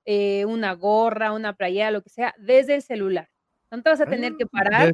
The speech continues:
Speaker 1: para
Speaker 3: desde,
Speaker 1: poder
Speaker 3: desde
Speaker 1: hacer
Speaker 3: tu butaca, ¿quieres decir?
Speaker 1: Desde la butaca, exactamente. Estás en el momento, eh, épico del partido,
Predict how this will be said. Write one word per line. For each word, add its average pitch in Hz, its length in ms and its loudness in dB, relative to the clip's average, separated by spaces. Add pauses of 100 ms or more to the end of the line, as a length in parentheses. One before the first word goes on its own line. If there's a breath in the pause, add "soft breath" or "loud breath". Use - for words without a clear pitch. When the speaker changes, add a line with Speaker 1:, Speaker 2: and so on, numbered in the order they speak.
Speaker 1:
para 196 260 0
Speaker 3:
desde, 165 120 -2
Speaker 1:
poder 214 200 2
Speaker 3:
desde 214 140 -2
Speaker 1:
hacer - 180 -8
Speaker 3:
tu 180 140 -16
butaca, 170 600 -4
¿quieres 175 260 -6
decir? 196 320 -6
Speaker 1:
Desde 262 340 8
la 262 160 4
butaca, 269 480 2
exactamente. 247 840 0
Estás 349 260 0
en 403 140 -2
el 349 80 2
momento, 302 720 4
eh, 233 260 -2
épico 277 460 2
del 226 300 -2
partido, 359 580 2